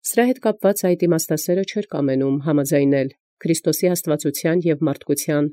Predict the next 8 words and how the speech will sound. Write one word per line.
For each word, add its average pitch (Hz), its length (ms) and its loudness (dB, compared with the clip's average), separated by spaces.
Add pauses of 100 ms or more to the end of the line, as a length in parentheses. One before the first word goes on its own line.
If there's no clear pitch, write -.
(140)
անճար 156 460 -4
միավորությունը 139 840 2 (340)
մի 180 240 6
բնություն 160 540 2
կոչելուն 151 580 2 (300)
երկու 151 400 2
բնությունների 147 680 2
հատկությունների 143 840 -2